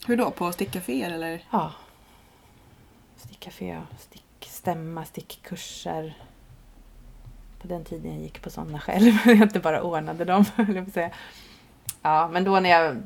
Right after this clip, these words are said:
Speaker 2: då när jag började blogga där i början på, på tjugohundratalet, då när stickcaféer fortfarande var lite nytt i Sverige, så, då var det ju, lärde jag känna ganska många stickare på det sättet, skulle jag säga.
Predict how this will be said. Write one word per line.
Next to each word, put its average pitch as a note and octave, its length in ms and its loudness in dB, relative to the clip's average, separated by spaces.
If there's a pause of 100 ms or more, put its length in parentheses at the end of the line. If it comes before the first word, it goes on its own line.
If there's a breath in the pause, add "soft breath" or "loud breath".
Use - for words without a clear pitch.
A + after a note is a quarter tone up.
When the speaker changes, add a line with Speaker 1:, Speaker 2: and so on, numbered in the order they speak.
(160)
Speaker 2:
då F3+ 120 0
när F3 80 2
jag E3 100 0
började E3+ 280 4
blogga C#3+ 280 0
där F3 160 2
i - 80 -2
början D#3 260 -2
på, C#3+ 340 -6 (120)
på B2+ 280 -4 (120)
tjugohundratalet, A#2 840 -8
då E3+ 320 0 (720 soft breath)
när E3 120 -10
stickcaféer C#3+ 1400 -10
fortfarande C#3+ 420 -12
var C3+ 60 -8
lite - 200 -14
nytt G#3+ 440 -6
i - 60 -16
Sverige, - 320 -18
så, - 80 -18 (1300)
då F3 200 0
var C#3 180 -6
det F2+ 80 -10
ju, E2+ 180 -8 (720)
lärde A3 220 8
jag C#3+ 100 0
känna - 200 -8
ganska - 240 -12
många - 240 -12 (540)
stickare - 400 -14 (440)
på - 60 -12
det - 120 -12
sättet, - 420 -20 (500)
skulle - 200 -12
jag C#3+ 80 -14
säga. - 140 -16